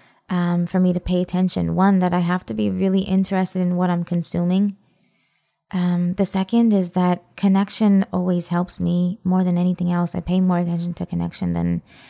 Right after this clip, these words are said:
than anything else. And then the third is that I have to fully, I have to do things that,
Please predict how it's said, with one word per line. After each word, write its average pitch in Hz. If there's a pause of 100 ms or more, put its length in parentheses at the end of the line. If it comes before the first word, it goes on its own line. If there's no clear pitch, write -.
(180)
than 180
anything 175
else. 175 (400)
And 190
then 190 (240)
the 196
third 190
is 175
that 180
I 180
have 180
to 202
fully, 185 (380)
I 196
have 214
to 220
do 190
things 185
that, 175